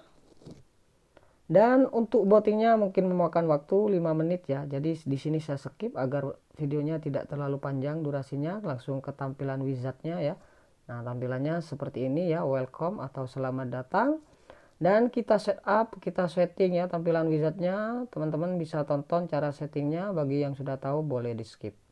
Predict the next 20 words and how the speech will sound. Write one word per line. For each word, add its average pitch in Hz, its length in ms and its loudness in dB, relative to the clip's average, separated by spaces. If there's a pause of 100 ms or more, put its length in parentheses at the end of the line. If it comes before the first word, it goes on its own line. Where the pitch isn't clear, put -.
(720)
Nah, 185 320 2
selanjutnya 170 400 2
pilih 190 240 2
bahasanya, 175 800 2
pilih 156 320 0
bahasa 143 320 -2
Indonesia, 180 800 0
wilayahnya 147 720 -2
pilih 143 560 -4
wilayah 135 400 -4
Indonesia, 131 480 -2 (640)
dan 196 480 0 (400)
pilih 208 240 8
setuju. 190 800 0 (360)
Selanjutnya 160 720 0
untuk - 320 -4 (140)
klik 170 180 -2
jaringan 175 720 2
bebas, 147 460 0
ya. 147 260 -6